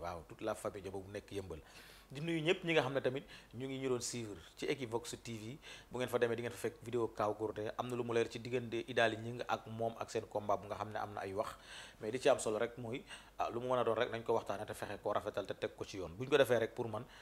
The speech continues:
euh, bu dëgg amee rek pour, pour man li ci des moom dootul metti quoi. Waaw, di wax que ni loolu lañ fi, loolu moo fi dikkoon tey, di ñaanal ñëpp jàmm, di balu ñëpp ak di wax que ni Sénégal yàlla na fi yàlla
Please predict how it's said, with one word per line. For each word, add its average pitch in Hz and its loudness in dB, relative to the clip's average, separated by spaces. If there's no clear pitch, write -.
euh, 104 -8
bu 131 -6
dëgg 156 8
amee 131 4
rek 120 -2
pour, 110 0
pour 110 -12
man 104 -6
li 107 -6
ci 117 -2
des 107 -4
moom 95 -14
dootul 98 -6
metti 95 -8
quoi. 82 -8
Waaw, 92 -4
di 107 -12
wax 110 -2
que - -6
ni 104 -10
loolu 104 0
lañ 107 0
fi, - -8
loolu 113 0
moo 117 -2
fi 110 -8
dikkoon 113 -2
tey, 123 0
di 110 -10
ñaanal 107 -2
ñëpp 120 -6
jàmm, 110 0
di 104 -8
balu 107 -2
ñëpp 110 -4
ak 107 2
di 110 -6
wax 120 2
que 123 4
ni 117 0
Sénégal 113 2
yàlla 110 2
na 113 -4
fi - -10
yàlla 107 2